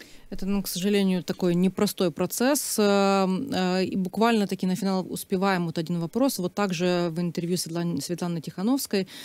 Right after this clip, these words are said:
э, вот в заголовок даже, да, на «Украинской правде» вынесли этот тезис о том, что, э, фактически, если опять ракеты полетят с территории Беларуси, то Украина имеет право на, м, ответный, э,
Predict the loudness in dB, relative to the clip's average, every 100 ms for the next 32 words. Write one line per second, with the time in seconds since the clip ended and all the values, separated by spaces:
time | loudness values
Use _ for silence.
0 | -18 -12 -4 0 0 0 -4 -6 -6 0
1 | 2 4 4 4 2 0 -4 -2 -4 -4
2 | -4 -6 -6 -6 -4 -4 0 0 0 -4
3 | -4 -6 -6 -12 -12 -4 -2 -2 -4 -8
4 | -8 -6 -6 -8 -6 -2 -2 -2 -6 -18
5 | -20 -20 -18 -6 -2 0 0 0 -2 -6
6 | -10 -12 -10 -2 0 2 0 0 -2 2
7 | 2 2 2 2 2 -2 -2 -2 -2 -4
8 | -4 -4 -4 -4 -4 -4 -6 -6 -10 -10
9 | -8 -8 -4 -4 -2 -2 -2 -2 -4 -4
10 | -6 -2 -2 0 0 -2 -4 -4 -2 0
11 | 0 -2 -2 -4 -4 -2 -2 -2 -2 -4
12 | -6 -2 -4 -2 -4 -4 -4 -6 -8